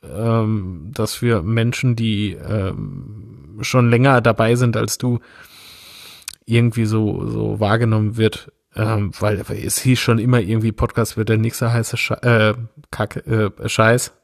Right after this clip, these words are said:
<laughs> Der nächste heiße Scheiß. Und ja, diesmal hat's ja offensichtlich gestimmt. <laughs> Also, ja, ich weiß nicht. Ich glaub, das ist auch so ein Empf-,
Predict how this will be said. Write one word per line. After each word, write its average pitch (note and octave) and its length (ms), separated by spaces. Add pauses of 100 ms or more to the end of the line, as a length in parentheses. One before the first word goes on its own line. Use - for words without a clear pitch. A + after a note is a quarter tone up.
<laughs> - 960
Der - 80
nächste D3+ 320
heiße B2 280
Scheiß. B2+ 400 (800)
Und A#2+ 420 (1700)
ja, A#2+ 400 (800)
diesmal A#2+ 300
hat's B2 180
ja A#2+ 120
offensichtlich A#2+ 760 (500)
gestimmt. A#2 520 (100)
<laughs> - 0
Also, - 440 (1800)
ja, A2+ 380 (300)
ich - 200
weiß G2 260
nicht. G2+ 300 (1700)
Ich - 60
glaub, G#3+ 160
das D3+ 160
ist C#3 40
auch C3+ 280
so B2+ 140
ein A#2+ 120
Empf-, G#2 400